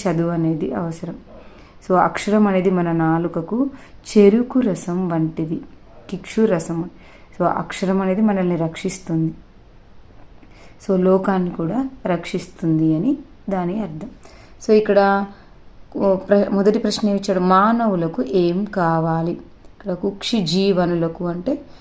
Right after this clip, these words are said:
మనుషులకు ఏం కావాలి? అక్షరం కావాలి. అక్షరం జిహ్వకు ఎటువంటిది? కిక్షు రసం,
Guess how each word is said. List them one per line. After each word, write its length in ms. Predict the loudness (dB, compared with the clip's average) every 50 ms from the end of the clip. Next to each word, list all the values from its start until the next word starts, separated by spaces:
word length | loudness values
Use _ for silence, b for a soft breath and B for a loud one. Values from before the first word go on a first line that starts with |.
| B B B B B -2
మనుషులకు 720 | 0 0 0 0 -2 -4 -4 -4 -4 -4 -2 -2 -2 -2 -2 B B B B B B
ఏం 220 | 2 4 4 4 4
కావాలి? 640 | 4 4 4 6 4 4 4 4 2 0 -2 -6 -6 -6
అక్షరం 640 | -6 -6 -6 -12 -12 -8 -6 -4 -2 -2 -2 -4 -6 -6
కావాలి. 380 | -6 -6 -6 -6 -6 -8 -10 -12 -16 -20 B B B B B B B B B B B -4
అక్షరం 680 | -4 -4 -4 -6 0 2 2 4 4 2 2 0 -2 -4 -10 -10
జిహ్వకు 540 | -8 -6 -6 -8 -6 -4 -4 -4 -2 -2 -4
ఎటువంటిది? 960 | -4 -4 -2 -2 -2 0 0 -2 -2 -2 0 -2 0 0 0 0 -2 -4 -6 B B B B B B B B B -2
కిక్షు 420 | -2 -2 -2 -4 -8 -4 0 4
రసం, 520 | 4 4 4 2 -2 -2 -6 -8 -8 -8